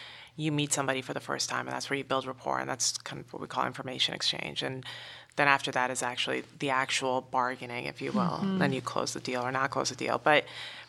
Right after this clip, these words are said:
Speaker 1: so the part with the money and then transaction, that's the bargaining. That's, like, what people traditionally think of as the negotiations.
Speaker 2: Yeah.
Speaker 1: So it's painful. Like, talking about money is always just painful, no matter what.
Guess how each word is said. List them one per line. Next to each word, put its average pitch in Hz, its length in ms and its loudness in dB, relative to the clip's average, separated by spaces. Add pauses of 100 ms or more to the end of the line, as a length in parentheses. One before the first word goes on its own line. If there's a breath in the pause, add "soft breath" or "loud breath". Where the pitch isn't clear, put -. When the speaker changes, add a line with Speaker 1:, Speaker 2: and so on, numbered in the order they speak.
(500 loud breath)
Speaker 1:
so 190 240 10
the 165 120 10
part 202 500 8
with 165 180 4
the 139 220 8
money 165 480 8
and 139 100 6
then 135 80 2
transaction, 151 840 6
that's 151 260 8
the 143 220 4 (180)
bargaining. 135 340 4
That's, 143 180 6
like, 160 220 4
what 147 140 6
people 139 340 2 (240)
traditionally 135 460 4
think 131 200 -2
of 127 80 -2
as 131 120 0
the 135 80 0
negotiations. 135 880 2 (160 loud breath)
Speaker 2:
Yeah. 208 320 8 (1120 loud breath)
Speaker 1:
So 190 480 12 (500)
it's 226 160 10
painful. - 540 4
Like, 180 220 6
talking 233 200 10
about 240 180 10
money 208 180 8
is 175 120 8
always 151 260 6
just - 160 4
painful, 143 380 2
no 160 120 6
matter 160 200 8
what. 139 320 0